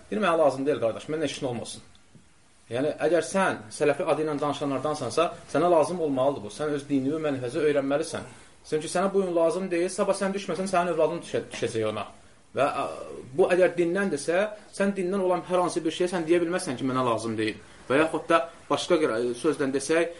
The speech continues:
e, çünki bu kəlmə iki, iki mənanın ikisini də əhatə eləyir və ikisi də de-, deyilməkdədir ki, "Mənə ilzam eləmə."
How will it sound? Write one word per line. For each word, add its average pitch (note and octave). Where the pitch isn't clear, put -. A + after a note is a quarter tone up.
e, A#2+
çünki C3+
bu -
kəlmə D3
iki, -
iki -
mənanın C3+
ikisini D#3
də C#3+
əhatə C3
eləyir C3+
və C3+
ikisi -
də C#3
de-, C3+
deyilməkdədir C3+
ki, F3+
"Mənə D#3+
ilzam E3
eləmə." B2+